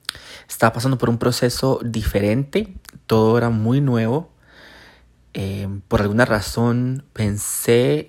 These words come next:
que, que esto no lo escuchaba nadie <laughs> o no tantas personas. Y aparentemente sí, lo cual está perfecto, genial, porque,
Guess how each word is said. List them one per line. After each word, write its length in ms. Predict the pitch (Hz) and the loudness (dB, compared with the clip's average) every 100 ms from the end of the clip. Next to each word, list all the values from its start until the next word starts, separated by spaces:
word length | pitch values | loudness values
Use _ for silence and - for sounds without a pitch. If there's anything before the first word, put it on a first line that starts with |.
| - | -14
que, 680 | - - 104 95 92 98 - _ _ _ _ _ _ _ - - - - - - _ - - | -10 -2 -2 -2 -4 -6 -12 _ _ _ _ _ _ _ -20 -18 -14 -12 -14 -18 _ -16 -2
que 120 | 110 | 0
esto 260 | 98 - | 0 -2
no 100 | 123 | 0
lo 60 | 117 | 0
escuchaba 440 | - - - 110 | -2 -10 -4 -2
nadie 320 | 117 120 131 139 - - | 0 -2 -2 -4 -6 -8
<laughs> 220 | _ _ | _ _
o 100 | 110 | 0
no 140 | 104 98 | 0 -4
tantas 280 | 113 117 | -4 -6
personas. 640 | - 98 101 104 120 - - - - - - - - | -6 -6 -4 -4 -6 -12 -20 -20 -20 -20 -20 -20 0
Y 80 | 107 | 2
aparentemente 720 | 98 104 101 110 107 104 98 | 2 0 0 2 0 0 -2
sí, 240 | - 151 | 2 2
lo 120 | 104 | 2
cual 140 | - 104 | 2 0
está 220 | - 117 | 2 2
perfecto, 560 | 117 - 107 - - | 0 2 0 0 -6
genial, 360 | 110 104 107 104 | -4 -2 -2 -2
porque, 320 | 101 95 95 | -4 -6 -10